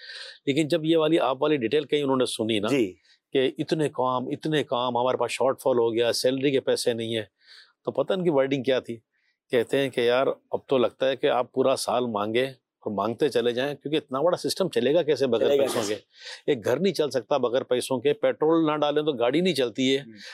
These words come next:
Speaker 1: ایک ملازم نہیں چلتا ہے، بلکہ اگر گھر کا meter کٹ جائے تو پنکھا تک نہیں چلے گا بغیر
Speaker 2: ایسے ہی
Speaker 1: پیسوں
Speaker 2: ہے۔
Speaker 1: کے۔
Speaker 2: اچھا،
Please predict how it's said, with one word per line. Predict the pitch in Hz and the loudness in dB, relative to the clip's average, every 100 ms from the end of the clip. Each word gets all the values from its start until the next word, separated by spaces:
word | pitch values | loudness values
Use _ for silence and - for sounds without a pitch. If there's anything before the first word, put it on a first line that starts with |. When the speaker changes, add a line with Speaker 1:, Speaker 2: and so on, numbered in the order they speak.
| - | -2
Speaker 1:
ایک | 143 123 | -2 0
ملازم | 117 123 127 180 | 0 0 0 0
نہیں | 165 | 0
چلتا | 135 120 139 143 | 0 0 0 0
ہے، | |
بلکہ | 135 135 131 | 0 -2 2
اگر | 147 143 131 | 0 2 0
گھر | 104 127 | 0 0
کا | 151 | 0
meter | 131 135 143 | 0 0 0
کٹ | 147 123 | 0 0
جائے | 139 | -2
تو | 156 | -2
پنکھا | - 135 156 | -2 0 2
تک | 170 | 0
نہیں | 160 151 | 0 0
چلے | 143 127 | 2 2
گا | 135 | 2
بغیر | 120 117 | 2 2
Speaker 2:
ایسے | 123 131 | 2 0
ہی | |
Speaker 1:
پیسوں | 104 123 | 0 0
Speaker 2:
ہے۔ | |
Speaker 1:
کے۔ | 143 | 0
Speaker 2:
اچھا، | - | 0